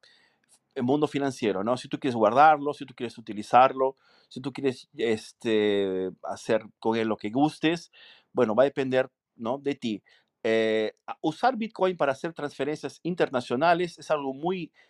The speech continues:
fácil, muy rápido y muy barato, ¿no? Eh, si, por ejemplo, alguien te tiene que pagar al dinero, eh, y está, por ejemplo, en Brasil, aquí donde yo estoy, en São Paulo, eh, me das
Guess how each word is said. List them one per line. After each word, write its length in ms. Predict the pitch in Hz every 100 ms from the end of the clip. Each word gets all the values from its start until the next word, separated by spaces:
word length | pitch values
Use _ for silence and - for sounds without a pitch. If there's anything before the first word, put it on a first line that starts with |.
| _
fácil, 600 | _ - 175 - 208 240 -
muy 200 | 147 156
rápido 580 | 135 139 160 165 240 -
y 80 | 135
muy 140 | 160
barato, 500 | 165 147 120 - 87 _ _ -
¿no? 260 | 101 135 _ _ _ _ -
Eh, 420 | 107 104 101 101
si, 120 | -
por 140 | 123 120
ejemplo, 420 | 147 151 135 123
alguien 520 | 127 151 127 120 120 - _ _
te 100 | -
tiene 200 | 120 131
que 100 | 127
pagar 480 | 123 110 123 131 127 -
al 180 | 110 107
dinero, 540 | 117 120 131 120 117
eh, 280 | - 110 104 113
y 100 | 110
está, 360 | - 127 113
por 120 | -
ejemplo, 380 | 107 - 107 104
en 80 | 101
Brasil, 400 | 104 107 156 131
aquí 160 | 104 120
donde 220 | 110 110
yo 80 | 113
estoy, 400 | - 135 151 -
en 80 | 104
São 180 | 101 101
Paulo, 480 | 143 175 127 120 123 _ - - _ _ _ -
eh, 200 | 113 107
me 120 | 120
das 180 | 135